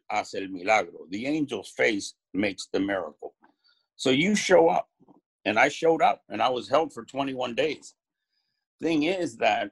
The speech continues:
most cases, when there's this kind of discrepancy and you're held, what you wish for is a quick death, that they don't torture you. If they find out you did the wrong thing, you s-, th-, that you did steal, that you did talk bad about them, that you,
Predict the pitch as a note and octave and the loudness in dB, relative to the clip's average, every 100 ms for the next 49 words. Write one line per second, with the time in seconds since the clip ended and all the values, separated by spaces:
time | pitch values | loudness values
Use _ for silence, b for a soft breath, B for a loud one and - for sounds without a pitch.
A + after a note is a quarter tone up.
0 | _ G#2+ B2+ F3+ G#3+ - E3+ E3+ E3+ - | _ -2 2 2 0 -6 -4 -4 -6 -4
1 | G2+ G#2+ _ _ A2+ A2 A2+ A2+ C3+ C#3 | -4 -6 _ _ -4 0 0 0 -2 -4
2 | - C#3+ C#3 A2+ G#2 - C3 C3+ B2+ A2 | 0 2 2 0 -4 0 2 2 -2 -4
3 | F#2+ G2 - G2 G2+ A2 F#2 G#2 A2+ D#3 | -2 -4 0 0 2 2 4 6 8 6
4 | - _ _ _ _ _ _ _ _ _ | 2 _ _ _ _ _ _ _ _ _
5 | _ _ _ _ _ _ _ _ - G#2 | _ _ _ _ _ _ _ _ -4 4
6 | B2+ - C3+ C3+ F3 F#3 - C3+ B2+ B2 | 6 6 6 6 6 4 0 4 8 8
7 | A#2+ G#2 G#2+ - C#3 C#3 - A2 - _ | 6 -8 -8 -4 -2 0 2 2 0 _
8 | _ - G#2 G2 G#2 G#2+ A#2 - G#2 - | _ -4 -2 -2 -2 0 -2 -2 -4 -4
9 | D#2 D2+ F#2 - G#3+ - D3+ C3 C3+ C3 | -12 -6 -2 2 2 4 2 4 2 2
10 | G#2+ A#2+ A2+ A#2+ A2+ _ _ - G2 G#2+ | 0 -4 -4 -4 -6 _ _ -8 -4 0
11 | G#2+ G2+ - A#2 G2+ F2 F#2 - - G#2 | 0 0 -6 -4 -4 -4 -8 -10 -16 -8
12 | G2 G2+ G2+ G2 G2+ G#2 G2 C3+ C3 - | -6 2 2 2 -2 -2 2 0 0 -6
13 | G#2 F#2+ F#2 - A#2 A2 C#3 - B2 G#2 | -2 0 2 2 2 2 2 4 2 2
14 | - G#2 G2 F#2+ F#2 G2+ G2+ A2+ A#2 A#2 | 4 2 4 2 0 2 0 0 -2 -8